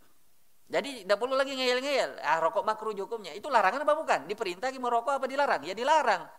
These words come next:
Terlepas dia wa-, haram atau makruh, ya dilarang, ditinggalkan. Jadi gampang sekali membantai itu orang yang ngeyel-ngeyel itu. Kalau mau, ada juga ulama yang mengatakan makruh. Ya makruh, makruh itu artinya apa? Dilarang toh?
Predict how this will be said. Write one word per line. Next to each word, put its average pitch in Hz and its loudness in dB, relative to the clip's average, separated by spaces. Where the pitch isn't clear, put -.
Terlepas 190 0
dia 233 0
wa-, 208 -2
haram 170 8
atau 226 -2
makruh, 196 -8
ya 220 -6
dilarang, 202 -2
ditinggalkan. 381 -10
Jadi - -14
gampang 147 -4
sekali 175 -6
membantai 165 -4
itu 151 -10
orang 143 -6
yang 135 -12
ngeyel-ngeyel 131 -8
itu. 113 -14
Kalau 110 -20
mau, 113 -14
ada 123 -12
juga 117 -10
ulama 117 -10
yang 117 -14
mengatakan 113 -12
makruh. 107 -16
Ya 117 -8
makruh, 117 -10
makruh 127 -12
itu 165 -20
artinya 165 -16
apa? - -20
Dilarang 160 -6
toh? 381 -12